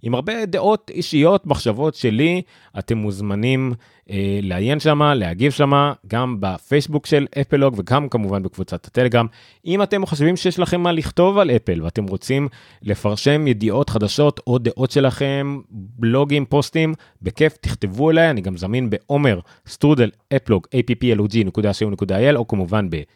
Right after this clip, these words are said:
בטלגרם, או בפייסבוק, או ב-D M בטוויטר, גם כן, סטרודל עומר ניניו וסטרודל,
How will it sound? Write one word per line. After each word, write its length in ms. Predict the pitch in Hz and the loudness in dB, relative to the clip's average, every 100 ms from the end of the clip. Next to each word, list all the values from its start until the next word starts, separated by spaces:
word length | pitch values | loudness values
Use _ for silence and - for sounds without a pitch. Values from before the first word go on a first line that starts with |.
| _ _ _ _ _ _ _ _ - | _ _ _ _ _ _ _ _ -18
בטלגרם, 840 | 78 73 110 110 110 120 123 127 | -14 -8 -4 -2 0 2 2 0
או 100 | 87 | -6
בפייסבוק, 600 | 80 - 113 135 123 - | -8 -2 -2 0 -2 -4
או 140 | 85 76 | -10 -6
ב-D 280 | 80 78 87 | -6 -4 -4
M 220 | 101 107 | -2 -2
בטוויטר, 460 | 165 - 131 147 113 | -4 0 2 4 2
גם 240 | 104 120 | 2 2
כן, 200 | 143 135 | 2 0
סטרודל 300 | - 101 87 | 0 -2 0
עומר 200 | 82 85 | -4 -4
ניניו 300 | 92 139 139 | -2 0 2
וסטרודל, 560 | 92 - - 95 82 | 0 -6 -6 -4 -4